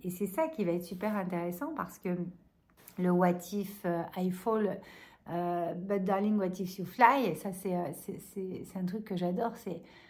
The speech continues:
oui, mais, euh, si je, si je tombe, si j'échoue, qu'est-ce qui se passe ? Ou si j'arrive pas à réaliser ce rêve, qu'est-ce qui se passe ? Moi, j'ai envie de vous dire, ouais, mais si t'y arrives, en fait,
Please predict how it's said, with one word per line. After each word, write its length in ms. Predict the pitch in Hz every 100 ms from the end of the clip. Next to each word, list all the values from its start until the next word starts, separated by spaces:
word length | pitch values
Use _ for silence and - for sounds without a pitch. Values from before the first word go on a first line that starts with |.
| - _ _
oui, 200 | 220 233
mais, 240 | 220 190 185
euh, 260 | 185 185
si 800 | 180 - - - - - 240 226
je, 260 | 190 208 214
si 380 | - - 226 214
je 120 | 208
tombe, 440 | 180 233 220 214
si 220 | 196 196
j'échoue, 360 | 185 196 - 220
qu'est-ce 240 | 202 185
qui 100 | 202
se 100 | 196
passe ? 300 | - 214 214
Ou 40 | 196
si 180 | - 196
j'arrive 380 | 196 202 185
pas 220 | - 214 202
à 20 |
réaliser 380 | 190 180 180 180
ce 100 | -
rêve, 180 | 202 -
qu'est-ce 180 | 190 -
qui 100 | 196
se 80 |
passe ? 380 | - 226 233 233 - - - _ -
Moi, 100 | 208
j'ai 100 | 202
envie 100 | 180
de 40 |
vous 80 | 185
dire, 240 | 196 269 -
ouais, 160 | 226 240
mais 140 | 180
si 340 | 170 - 240 -
t'y 180 | -
arrives, 380 | 208 196 214 226
en 100 | 175
fait, 300 | 180 - -